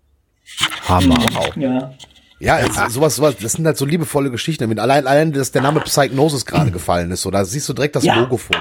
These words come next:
Speaker 1: dir. Find
Speaker 2: Die Lo-,
Speaker 1: ich.
Speaker 2: das Logo und,
Speaker 1: Ja,
Speaker 2: und
Speaker 1: und
Speaker 2: diese,
Speaker 1: halt auch
Speaker 2: diese geile, äh, Schriftart, ne, die so ganz typisch achtziger Jahre war. Hoch, also so wie so ein, wie so ein Cover von, von Yes zum Beispiel, ne? Die hatten genau so eine Schriftart, so ganz Fantasy.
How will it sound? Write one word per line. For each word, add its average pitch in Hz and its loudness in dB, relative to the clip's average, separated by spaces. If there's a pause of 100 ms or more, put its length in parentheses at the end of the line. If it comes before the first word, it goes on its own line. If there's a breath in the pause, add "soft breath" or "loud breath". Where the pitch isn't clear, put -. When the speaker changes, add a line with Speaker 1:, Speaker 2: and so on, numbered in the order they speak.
Speaker 1:
dir. 76 -8 (640 soft breath)
Find - -4
Speaker 2:
Die 151 -2
Lo-, 175 4
Speaker 1:
ich. 175 -4
Speaker 2:
das 175 -6
Logo 233 2
und, 247 2
Speaker 1:
Ja, 160 -8
Speaker 2:
und 208 2
Speaker 1:
und 240 -2
Speaker 2:
diese, 214 -2
Speaker 1:
halt 175 4
auch - -12
Speaker 2:
diese 147 -6
geile, 175 0
äh, 196 -4
Schriftart, 135 -2
ne, 180 2
die 175 2
so 147 -2
ganz 190 -2
typisch 226 -2
achtziger - 0
Jahre 143 4
war. 120 2 (260 loud breath)
Hoch, - 0
also 160 2
so 139 -4 (220)
wie 165 0
so 170 2
ein, 143 2
wie 156 0
so 160 2
ein 156 2 (180 loud breath)
Cover 180 2
von, 143 0
von 143 0
Yes - 0
zum 135 0
Beispiel, 113 2
ne? 160 4
Die 202 0
hatten 160 0
genau 160 2
so 175 -4
eine 165 0
Schriftart, 113 -2
so 123 -6
ganz 151 -2
Fantasy. 160 -2